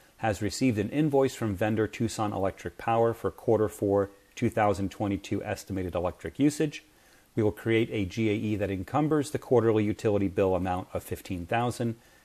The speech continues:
as displayed on the invoice on screen. We are now going to transition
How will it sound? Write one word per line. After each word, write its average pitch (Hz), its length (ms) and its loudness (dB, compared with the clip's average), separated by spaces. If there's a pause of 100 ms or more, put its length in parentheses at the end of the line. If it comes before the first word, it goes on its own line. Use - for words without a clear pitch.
(120)
as 127 180 2
displayed 101 460 2
on 98 80 0
the 101 80 -2
invoice 90 500 -4
on 87 260 -6
screen. 92 480 -10 (640)
We 110 120 2
are 101 60 6
now 104 240 2
going 107 220 0
to 98 60 -2
transition 107 840 -2